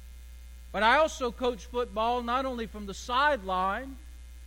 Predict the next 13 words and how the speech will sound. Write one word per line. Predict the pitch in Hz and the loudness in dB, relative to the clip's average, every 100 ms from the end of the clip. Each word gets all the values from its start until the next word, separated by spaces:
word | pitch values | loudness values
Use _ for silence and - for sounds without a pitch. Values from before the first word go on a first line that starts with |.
| - - - - - - - - - - - - - | -16 -16 -16 -16 -16 -16 -16 -16 -14 -14 -14 -12 0
Opportunity | 220 214 214 247 302 262 - 214 | 0 0 -6 -4 -2 -4 -6 -8
sometimes | - 220 202 214 214 - | -6 -6 -4 -2 -2 -4
came | 240 233 233 | -4 -2 -4
to | 196 | -6
be | 214 247 | -2 -2
up | 226 | -2
in | 247 | -8
the | 269 | 2
press | 330 359 - | 4 4 4
box, | 233 156 - - - - - - - - - - - - | 2 2 0 -12 -14 -14 -14 -16 -16 -16 -16 -16 -16 -14
the | 156 | -10
coach's | - 302 - 220 175 | 6 6 6 -4 -6
box. | 147 170 - - - - | 0 0 0 -12 -14 -14